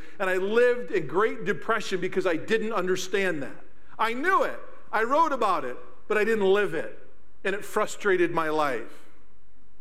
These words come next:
It is incredibly painful for us to make plans, take a painstaking amount of time to detail out plans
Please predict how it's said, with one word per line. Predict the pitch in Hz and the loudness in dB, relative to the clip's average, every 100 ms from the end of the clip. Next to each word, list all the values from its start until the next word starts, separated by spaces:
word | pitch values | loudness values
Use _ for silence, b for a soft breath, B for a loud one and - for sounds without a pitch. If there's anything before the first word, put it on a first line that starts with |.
| - - - - - - - - | -6 -6 -6 -6 -6 -6 -4 0
It | 240 | 2
is | 254 | 2
incredibly | 262 247 - 277 294 285 254 | 2 0 0 0 0 0 -2
painful | 220 226 233 202 185 | 0 0 0 2 2
for | 151 170 | 2 0
us | 160 160 - | 0 0 -2
to | - 180 | -2 -2
make | 170 220 226 - | 0 0 -2 -2
plans, | 220 214 156 104 - - - - b b b b b b - | 0 0 0 -4 -6 -6 -6 -6 b b b b b b -4
take | 254 254 | -4 -2
a | 196 | -2
painstaking | - - 370 359 - - 302 294 262 | -2 0 2 2 0 0 0 0 -2
amount | 220 185 226 269 | -2 2 2 4
of | 240 - | 2 0
time | - 226 247 190 123 110 B B - | 0 2 2 0 -2 -6 B B -4
to | 226 | -4
detail | 151 127 262 294 - 277 262 254 | -2 -2 -2 -2 0 2 2 2
out | 233 247 240 - | 2 2 0 -4
plans | 196 220 208 151 107 - - | -2 0 0 0 -4 -4 -4